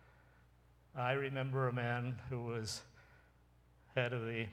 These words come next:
pastoral search for his group. And I remember his telling us that when they heard that the pastor that they were calling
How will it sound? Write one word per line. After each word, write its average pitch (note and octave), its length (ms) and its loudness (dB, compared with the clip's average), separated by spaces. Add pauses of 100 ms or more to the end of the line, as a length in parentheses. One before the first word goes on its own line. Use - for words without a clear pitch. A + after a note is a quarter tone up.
pastoral A2+ 460 0
search - 580 -4 (760)
for A2+ 140 -4
his G#2 180 -8
group. A#2+ 320 -4 (2500)
And A#2 100 -2
I A#2+ 60 -2
remember B2 540 -2
his B2+ 200 -2 (440)
telling B2 320 2
us A#2 240 0
that A#2+ 140 -2 (760)
when B2+ 320 0 (1160)
they B2+ 160 0
heard B2+ 240 2
that B2 180 -4
the - 80 -14
pastor A#2+ 420 0
that A#2 140 -4
they B2 80 -4
were A#2 120 -4
calling A#2 520 -2